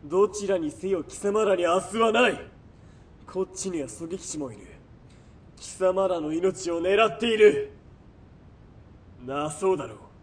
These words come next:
え？どこだ？どこにいる狙撃手？返事しろ！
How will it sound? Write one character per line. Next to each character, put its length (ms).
え？ 520
ど 220
こ 100
だ？ 280
ど 220
こ 120
に 160
い 20
る 100
狙 160
撃 200
手？ 300
返 260
事 80
し 100
ろ！ 360